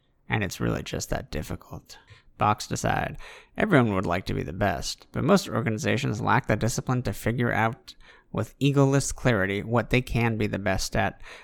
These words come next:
and the will to do whatever it takes to turn that potential into reality.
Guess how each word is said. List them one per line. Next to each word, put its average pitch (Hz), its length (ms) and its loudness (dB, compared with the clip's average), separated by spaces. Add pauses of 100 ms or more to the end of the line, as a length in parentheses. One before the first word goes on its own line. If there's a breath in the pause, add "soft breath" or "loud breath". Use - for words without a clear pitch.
and 98 120 -2
the 95 60 2
will 117 240 6
to 120 100 -4
do 117 180 6
whatever 104 340 4
it - 180 -2
takes - 300 0
to - 120 -6
turn 107 220 -2
that 95 160 -2
potential 110 480 -2
into - 180 -2
reality. 50 640 -2